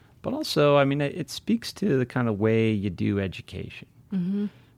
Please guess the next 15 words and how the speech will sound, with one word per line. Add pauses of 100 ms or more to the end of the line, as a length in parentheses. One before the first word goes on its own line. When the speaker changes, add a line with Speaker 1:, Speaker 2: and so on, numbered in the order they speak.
(120)
Speaker 1:
And
there
needs
to
be
a
certain
amount
of,
you
know,
classroom
theory
stuff,
right?